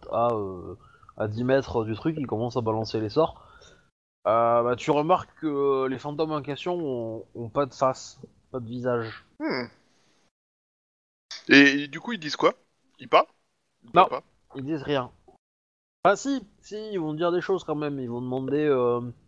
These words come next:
Speaker 1: comment je m'appelle, qui suis-je.
Speaker 2: Ouais, la même chose que ceux qu'on avait croisés, euh, dans l'autre monde.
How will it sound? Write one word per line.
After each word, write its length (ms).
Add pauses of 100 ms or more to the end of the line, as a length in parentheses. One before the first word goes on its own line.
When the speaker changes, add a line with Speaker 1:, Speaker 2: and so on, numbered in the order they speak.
(880)
Speaker 1:
comment 220
je 80
m'appelle, 680 (680)
qui 80
suis-je. 600 (680)
Speaker 2:
Ouais, 240
la 100
même 180
chose 260
que 280
ceux 180
qu'on 180
avait 180
croisés, 440
euh, 160
dans 140
l'autre 260
monde. 120